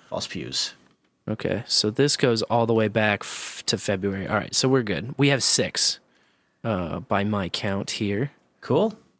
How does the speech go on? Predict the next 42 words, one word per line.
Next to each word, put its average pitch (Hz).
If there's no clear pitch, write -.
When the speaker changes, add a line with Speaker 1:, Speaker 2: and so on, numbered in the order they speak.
Speaker 2:
Uh, 107
'cause 135
going 143
back 139
far 143
enough, 131
four 180
weeks 151
ago 123
from 135
Adam 135
Curry, 139
thirty-three 127
thirty-three, 127
no 117
live 113
item 139
in 147
my 127
app 123
this 240
time? 320
Speaker 1:
<laughs> -
Yeah. 135
Speaker 2:
And 135
I, 127
I 135
remember 123
that 110
one. 104
Speaker 1:
Yeah, 90
there's 87
still 165
no 143
live 127
item 127
in 104
there. 98
That's 107
another 101
Speaker 2:
S-, -
Speaker 1:
to-do. 101